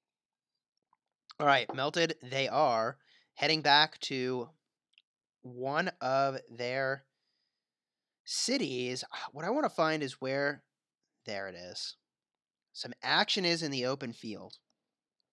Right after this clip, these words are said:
A O E, you may be seeing here, is incredibly powerful in the Ark of Osiris. And look, you really don't wanna be targeting a tier five player, 'cause they're, you're gonna melt.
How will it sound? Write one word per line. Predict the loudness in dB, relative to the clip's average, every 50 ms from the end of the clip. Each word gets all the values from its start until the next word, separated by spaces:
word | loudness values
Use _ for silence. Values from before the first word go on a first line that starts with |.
| _ _ _ _ -20 -20 -20 -20 _ _ -2
A | 0 2 6 8
O | 8 8 8 6
E, | 4 2 4 2 2 0 0 -4 _ -12
you | -8 -6 -2
may | 0 0 0
be | 0 -2
seeing | -2 -2 -2 -2 -4 -4 -4 -4
here, | -4 -4 -4
is | -4 -6
incredibly | -8 -10 -12 -14 -16 -14 -12 -4 2 4 6 6 6 4 2 -2 -4
powerful | -2 2 4 4 4 4 2 0 -4 -6 -6
in | -6
the | -6 -4
Ark | -2 -2 -2 -2
of | -4 -8 -6
Osiris. | -6 -4 -2 -2 -2 0 -2 -2 -4 -4 -8 -12 _ -20 -20 -20 -20 -20 -20 -8 _
And | 4 6 6 6 4 2 -2 2
look, | 4 4 4 2 _ _ _ _ -20 _ -20 -20 -20 _
you | -8 -4 0
really | 2 2 2 2 0
don't | 0 4 4 4 4 4 0
wanna | 0 0 0 0 0
be | -2 -4 -4 -4 -6 -4 -6
targeting | -6 -2 2 2 2 2 2 0 -2 -4 -4 -4 -6
a | -8
tier | -10 -8 -6 -4 -4 -4
five | -4 -2 -2 -2 -4 -6 -10
player, | -10 -10 -8 -4 -4 -6 -6
'cause | -6 -10 -12
they're, | -10 -12 -12 -12 _ _ _ -16 -16 -16 -16 -16
you're | -14 -10 -4
gonna | 0 0 0
melt. | 0 -2 -4 -4 -4 -4 -6 -10 -14